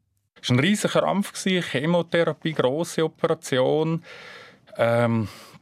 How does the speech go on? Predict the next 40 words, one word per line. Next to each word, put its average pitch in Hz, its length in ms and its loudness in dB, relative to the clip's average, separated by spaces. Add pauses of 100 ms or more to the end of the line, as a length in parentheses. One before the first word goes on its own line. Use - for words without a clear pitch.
(840)
all 135 160 -2
diese 147 200 0
Sachen. 156 440 -2 (560)
Und 165 440 0 (360)
die 139 60 0
grosse - 420 0
Herausforderung 233 420 -2
war 135 80 2
natürlich 135 180 -2
auch 127 120 2
immer 131 160 0
wieder 113 580 0
mit - 160 -4
dem 123 60 -2
Kind. 123 520 -4 (380)
Was 104 200 -2
sage 107 220 -2
ich - 120 -8
dem - 120 -8
Kind? 143 540 -2 (140)
Wie 123 120 0
sage 147 300 0
ich 104 80 -8
es - 140 -10
ihnen? 95 320 -2 (800)
Und 113 960 2 (180)
auch 120 400 2
die - 140 -12
Frau 156 400 0
hat 143 160 -2
dann 120 120 2
amigs 113 500 -2 (320)
vor 110 320 0
diesen 104 360 -2
C 160 280 -2
Ts 143 420 -4
eine 113 220 0
riesen 139 340 -2
Angst 135 380 -2
gehabt. 160 320 2